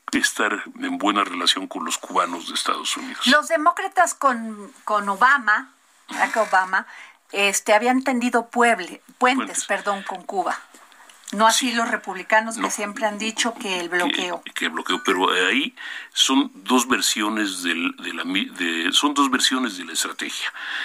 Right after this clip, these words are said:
Speaker 1: Eh, para, para los republicanos, la única forma de hacer cambiar las cosas es por la fuerza. Y para los, ah, demócratas, la mejor forma es abrir el contacto pueblo a pueblo, abrir, abrir contactos culturales, económicos y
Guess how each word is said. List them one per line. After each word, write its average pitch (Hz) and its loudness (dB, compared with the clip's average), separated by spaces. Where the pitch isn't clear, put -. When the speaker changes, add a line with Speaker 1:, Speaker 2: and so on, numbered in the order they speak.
Speaker 1:
Eh, 95 -2
para, 95 0
para 92 0
los 95 -2
republicanos, 110 -2
la 104 2
única 113 0
forma 104 -2
de 80 -6
hacer 101 0
cambiar 90 -2
las 92 0
cosas - 0
es - 2
por - -4
la 156 -4
fuerza. - -2
Y - 0
para 92 0
los, 92 0
ah, 82 0
demócratas, 113 0
la 90 -2
mejor 98 0
forma 107 0
es 101 2
abrir 98 0
el 123 -2
contacto - -6
pueblo 90 -8
a - -14
pueblo, 117 4
abrir, 90 -4
abrir 98 -2
contactos - -8
culturales, 107 -2
económicos 120 0
y - 0